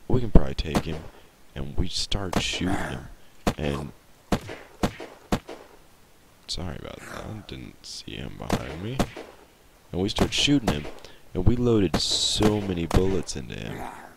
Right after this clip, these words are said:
and he just kept taking 'em. It was ridiculous. All right, looks like we cleared over, cleared this side out pretty well.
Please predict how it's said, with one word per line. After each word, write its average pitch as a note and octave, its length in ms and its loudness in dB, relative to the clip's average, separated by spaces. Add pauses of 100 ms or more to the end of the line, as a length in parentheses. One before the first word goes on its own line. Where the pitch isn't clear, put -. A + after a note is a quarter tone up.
(100)
and - 120 -12
he - 260 -10
just - 500 -2
kept - 420 -2 (200)
taking G#2 600 -4
'em. - 260 -12 (800)
It - 180 -6
was C#2 200 -4
ridiculous. - 880 -4 (2250)
All F2 180 -4
right, D2 240 -8 (500)
looks - 180 -8
like A2 120 -2
we F2 100 2
cleared E2 360 0
over, C#2+ 200 -2 (240)
cleared - 360 -6 (160)
this - 120 -8
side G1+ 300 -8
out G1+ 220 -12
pretty - 300 6
well. B1+ 320 -8